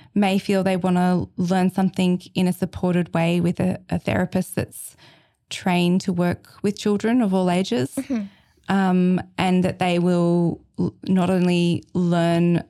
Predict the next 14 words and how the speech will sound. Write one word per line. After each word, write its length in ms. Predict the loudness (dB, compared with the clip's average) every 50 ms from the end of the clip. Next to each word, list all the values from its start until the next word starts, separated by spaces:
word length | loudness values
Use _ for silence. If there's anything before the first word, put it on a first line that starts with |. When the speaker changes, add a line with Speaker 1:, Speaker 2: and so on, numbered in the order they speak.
| _ -4
Speaker 1:
um, 640 | -2 0 0 2 2 2 2 2 2 2 0 -2 -4 _ _ _ _ -10 -4
different 300 | -4 -4 -2 -2 -4 -4
parts 280 | -4 -4 -4 -4 -2 -2
about 380 | -2 0 0 0 0 -2 -4 -8 -20 _ _ _ _ _ _ -8
attachment, 680 | -6 -6 -6 -6 -6 -6 -4 -2 0 0 -2 -2 -6 -10 -18 -20 -20 -20 -20 -20 -20 _ -8
but 120 | -8 -4 -2
they'll 160 | -2 -2 0
also 540 | -2 -2 -2 -2 -2 0 0 0 0 0 -2 -4 _ _ _ _ _ _ _ _ -4
be 140 | -2 0
able 220 | 0 0 0 0 -2
to 120 | -4 -4
practice 580 | -8 -8 -14 -16 -14 -8 -8 -8 -8 -8 -10 -16 -12 -6
real 320 | -4 -2 -2 -2 -2 -4 -4
skills 640 | -6 -8 -10 -8 -8 -8 -8 -10 -10 -12 -12 -14